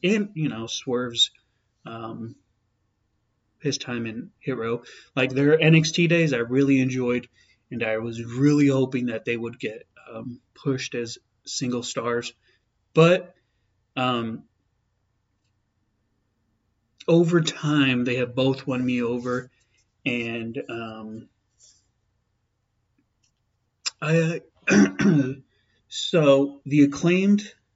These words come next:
phew, how do I put this? Um, I guess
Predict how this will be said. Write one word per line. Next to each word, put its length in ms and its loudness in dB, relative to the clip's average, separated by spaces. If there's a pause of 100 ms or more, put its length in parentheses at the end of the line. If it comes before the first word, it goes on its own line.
(120)
phew, 260 -6 (120)
how 80 -4
do 120 -2
I 40 -12
put 260 -16
this? 200 -20 (1300)
Um, 460 -10 (1400)
I 60 -10
guess 260 2